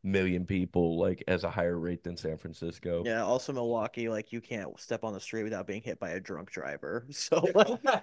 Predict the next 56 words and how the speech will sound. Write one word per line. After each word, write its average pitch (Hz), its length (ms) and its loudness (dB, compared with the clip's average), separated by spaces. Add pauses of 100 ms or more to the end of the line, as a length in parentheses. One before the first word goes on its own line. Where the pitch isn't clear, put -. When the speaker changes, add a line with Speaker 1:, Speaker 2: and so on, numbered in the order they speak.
(240)
Speaker 2:
<laughs> 302 1000 10
you 339 80 12 (220)
know, 247 260 12 (600)
fucking 208 280 12
Wisconsin, 175 600 8
you 160 80 4
can 160 60 2
get, 165 120 12
like, 160 160 8
five 143 380 8
D 143 160 4
U 139 140 6
Is 139 280 2
there 123 200 0
and 120 120 -6
keep 143 240 -2
your 127 80 0
license. 117 500 -4
It 123 120 -12
doesn't 131 320 -2
matter. 117 540 -4
It's - 80 0
Speaker 1:
Uh, 113 220 12
Speaker 2:
not 175 140 8
a 160 60 8
real 147 220 4
state. 135 520 -2
Speaker 1:
well, 156 180 12
I 147 100 12
mean, 143 180 8
in 127 200 6
Speaker 2:
Fuck 165 220 10
you, 147 60 8
Charlie 156 160 8 (180)
Speaker 1:
Wisconsin, 139 140 6
Speaker 2:
Barron. 131 320 2
Speaker 1:
in 135 140 6
Wisconsin, 135 720 4
at 113 140 6
least 117 180 2
they 113 100 2
keep 104 220 -4
tabs 95 360 12
of 85 100 -4
that. 95 300 6
In 90 120 -4
Saint 104 360 2
Louis, 92 500 2
uh, 95 540 4
they 95 160 0
just 92 240 -8
never 90 240 -6
find 85 300 -4
who 87 100 -6
does - 300 -10
that. - 240 -10